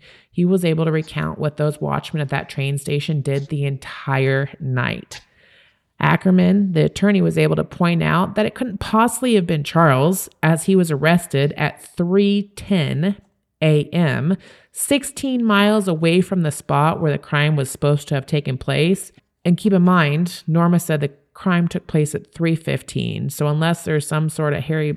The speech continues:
Potter traveling thing going on here, it's not Charles that was there 'cause he was in the jail.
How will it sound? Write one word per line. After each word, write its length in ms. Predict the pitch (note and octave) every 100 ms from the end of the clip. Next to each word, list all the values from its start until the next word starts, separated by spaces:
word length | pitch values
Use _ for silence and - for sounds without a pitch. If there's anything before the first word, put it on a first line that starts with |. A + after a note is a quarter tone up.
| D#3 _
Potter 400 | - D3 D3 C#3
traveling 580 | - D3+ D3+ D3 C3+ C3
thing 260 | C#3 C3+
going 280 | C3 C3 B2+
on 160 | B2 B2
here, 300 | C3+ C3 -
it's 160 | D3 -
not 260 | D#3+ -
Charles 380 | - D3+ B2+ B2
that 100 | A2
was 140 | B2
there 200 | B2 B2+
'cause 200 | F3 F#3
he 60 | G3
was 160 | G3+ G3+
in 100 | G#3
the 80 |
jail. 560 | F#3+ A3+ C#4+ G#3 - -